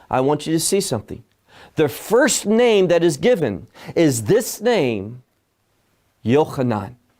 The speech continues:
John. And what does it speak of? Well, it is a word that speaks of God's grace, but not just God's grace. This word, Yochanan, also respon-, refers to God's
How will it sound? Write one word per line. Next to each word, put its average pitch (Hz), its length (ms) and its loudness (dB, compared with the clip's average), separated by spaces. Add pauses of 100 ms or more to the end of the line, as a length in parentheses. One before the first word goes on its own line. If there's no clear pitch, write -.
(140)
John. 110 420 -2 (420)
And 170 200 2
what 226 140 2
does 208 160 -10
it 185 80 -8
speak 220 420 -4
of? 226 300 0 (100)
Well, 175 460 2 (300)
it 180 100 4
is 147 160 2
a 143 60 4
word 196 560 2 (380)
that 160 140 2
speaks - 540 -2
of 113 540 0 (420)
God's 143 500 2 (140)
grace, 127 540 -2
but 147 160 0
not 240 240 2
just 175 240 0
God's 175 320 2
grace. 190 580 -4 (320)
This 196 300 0
word, 175 520 2 (140)
Yochanan, 143 720 0 (260)
also 190 580 2
respon-, 165 720 -2
refers 214 600 2
to 135 420 0 (300)
God's 160 1000 0